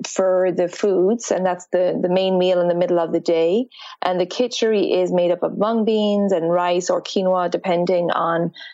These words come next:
my client. And again, the food is tailored to each individual. So it would be specific herbs and spices and vegetables used in the khichdi, depending on what you need. So everything's tailored to each individual.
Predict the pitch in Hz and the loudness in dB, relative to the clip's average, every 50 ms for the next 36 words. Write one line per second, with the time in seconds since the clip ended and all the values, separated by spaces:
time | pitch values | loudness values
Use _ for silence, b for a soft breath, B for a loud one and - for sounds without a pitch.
0 | B 180 170 165 - - - 185 185 180 175 185 208 214 214 196 196 190 170 196 | B -2 -2 -2 -2 -2 -2 -2 0 0 0 0 0 0 0 0 0 0 0 0
1 | 196 196 185 180 180 - - 214 214 220 233 214 196 175 180 - - - 175 175 | 0 0 0 -2 -2 -2 -2 0 2 2 2 0 0 -2 -4 -6 -4 -2 0 2
2 | 175 175 190 185 - 185 - - 180 180 190 175 170 165 170 - 165 165 - 180 | 2 0 0 -2 -4 -4 -2 -2 0 0 0 0 0 0 0 0 0 0 0 0
3 | 175 202 240 277 - B B B B B B - - 208 190 190 190 185 180 - | 0 0 0 -2 -4 B B B B B B -6 -2 -2 0 2 2 2 2 2
4 | - 185 170 175 185 175 180 185 180 180 180 180 - - - 180 - - 190 180 | 2 0 2 0 0 0 0 0 0 0 0 -2 -4 -4 -6 -4 -2 -2 -4 -2
5 | - 190 180 175 - 196 190 202 190 180 175 - - 180 175 175 - - 185 175 | 0 -2 -2 -2 -2 -2 -2 0 0 0 0 -2 -2 -2 -2 -2 -4 -4 -2 -2
6 | 175 175 - 180 180 175 180 170 165 170 165 165 165 - - - 180 185 180 175 | -2 -2 -2 -2 -2 0 0 -2 0 0 0 -2 -2 -4 -4 -2 0 0 0 0
7 | 175 - B B B B B - 175 185 208 233 233 208 220 190 175 170 170 - | -2 -6 B B B B B -2 0 2 2 2 0 0 0 0 0 -2 -2 -2
8 | - 214 214 - 196 175 170 175 - - - - 220 233 240 226 220 185 175 - | -2 -4 -2 -2 -2 -2 -2 -2 -4 -4 -2 -2 0 2 2 2 2 0 0 0
9 | - 175 180 180 170 175 170 175 175 - - 180 170 165 170 165 160 160 156 156 | -2 -2 -2 -2 -2 -2 -2 -2 -4 -4 -2 -2 0 0 2 0 0 0 0 0
10 | 156 - - - B B B B B B - - - - 202 202 226 226 226 220 | 0 -2 -4 -6 B B B B B B -4 -2 0 0 0 0 0 0 0 0
11 | 208 202 208 196 - - - - 190 180 170 170 165 170 170 - - - 175 180 | 0 0 0 -2 -4 -4 -4 0 0 2 2 2 0 0 -2 -2 -2 -2 -2 0
12 | - - 180 170 180 170 160 165 - 170 170 190 233 247 | 0 -2 -2 0 0 0 0 0 0 0 0 0 -2 -4